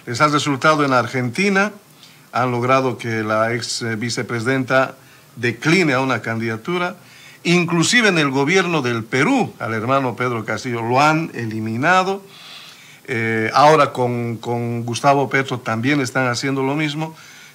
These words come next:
Definitivamente el gobierno del imperio norteamericano tiene un interés.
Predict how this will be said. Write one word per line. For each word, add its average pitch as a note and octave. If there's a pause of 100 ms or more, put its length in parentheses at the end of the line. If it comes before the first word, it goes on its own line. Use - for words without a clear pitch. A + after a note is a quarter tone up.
Definitivamente C#3+
el A#2+
gobierno C#3+
del A#2+
imperio C#3+
norteamericano A#2+
tiene D#3
un C#3+
interés. B2+